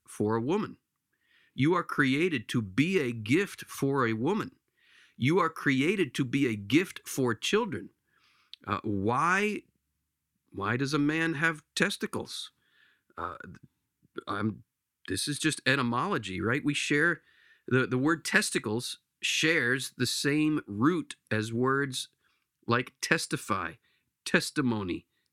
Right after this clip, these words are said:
testament, right? These are biblical words.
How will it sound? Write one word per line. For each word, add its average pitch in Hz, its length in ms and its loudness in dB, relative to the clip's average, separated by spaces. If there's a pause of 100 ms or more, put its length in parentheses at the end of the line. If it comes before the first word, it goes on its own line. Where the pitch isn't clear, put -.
(220)
testament, 120 720 -2 (800)
right? 147 180 0
These 185 160 -2
are 156 60 2
biblical 139 520 2
words. - 460 -6